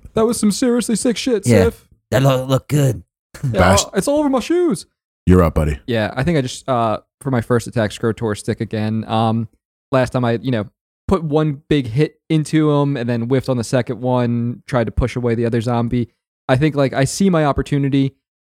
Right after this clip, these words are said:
Speaker 1: Like, I see that he's just kinda, like, starting to kinda melt away from everything else they did, and I'm just gonna go for center mass just to, like, explode the bits that are left.
Speaker 3: This is the, the one that
Speaker 1: The
Speaker 3: you
Speaker 1: one, yeah, who
Speaker 3: Oh, okay, it's on you.
Speaker 1: Yeah.
Speaker 3: Okay, okay.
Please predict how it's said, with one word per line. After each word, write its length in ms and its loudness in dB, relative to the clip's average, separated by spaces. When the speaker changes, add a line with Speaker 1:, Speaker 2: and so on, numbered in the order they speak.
Speaker 1:
Like, 200 0
I 100 0
see 180 0
that 120 0
he's 140 -2
just 180 -6
kinda, 220 -4
like, 180 -4
starting 360 -2
to 300 0
kinda 200 -2
melt 280 0
away 160 2
from 140 -4
everything 220 -4
else 140 -2
they 80 -2
did, 160 0
and 60 -2
I'm 60 -4
just 100 -10
gonna 120 -4
go 100 -2
for 120 -6
center 320 -2
mass 540 -2
just 260 0
to, 120 2
like, 260 0
explode 680 0
the 360 0
bits 220 0
that 120 -4
are 80 -2
left. 420 -12
Speaker 3:
This 180 4
is 240 4
the, 500 2
the 140 2
one 200 4
that 60 4
Speaker 1:
The 60 4
Speaker 3:
you 80 0
Speaker 1:
one, 380 -2
yeah, 200 2
who 120 2
Speaker 3:
Oh, 20 4
okay, 160 0
it's 120 -4
on 140 -2
you. 280 -10
Speaker 1:
Yeah. 260 0
Speaker 3:
Okay, 260 0
okay. 160 -14